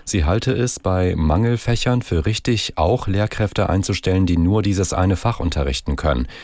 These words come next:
Auf diese Weise gebe es erheblich mehr Spielräume für Seiteneinsteiger, die beispielsweise Naturwissenschaftler oder Musiker seien, so Prien. Derzeit müssen Quer- oder Seiteneinsteiger in Deutschland erst ein zweites Fach nachstudieren,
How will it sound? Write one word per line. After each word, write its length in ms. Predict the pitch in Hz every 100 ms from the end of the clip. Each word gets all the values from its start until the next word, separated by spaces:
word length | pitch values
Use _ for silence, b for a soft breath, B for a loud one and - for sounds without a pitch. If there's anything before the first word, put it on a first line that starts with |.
| B B
Auf 140 | - -
diese 280 | 80 73
Weise 320 | 64 65 87 -
gebe 240 | 82 80
es 220 | 80 78
erheblich 600 | - 73 92 - 90 82
mehr 180 | 82 82
Spielräume 680 | - - 104 107 82 80 80
für 300 | - 80 73
Seiteneinsteiger, 1080 | 71 80 92 85 69 71 - 71 73 69 67 B B
die 60 | -
beispielsweise 720 | 64 65 - 73 73 69 71
Naturwissenschaftler 920 | 69 69 95 85 - 78 78 73 -
oder 180 | 73 71
Musiker 460 | 71 82 98 90 69
seien, 320 | 67 62 64
so 160 | 67 67
Prien. 400 | - 85 64 - - B B B B
Derzeit 480 | - 98 - 131 135
müssen 360 | 123 101 104 98
Quer- 400 | - 90 104 120
oder 320 | 98 98 90
Seiteneinsteiger 960 | 80 82 101 98 82 85 85 82 82 78
in 80 |
Deutschland 440 | 78 78 - 78 78
erst 260 | 78 82
ein 120 | - 78
zweites 480 | - 78 90 78
Fach 240 | - 67 -
nachstudieren, 720 | 76 82 - 80 67 69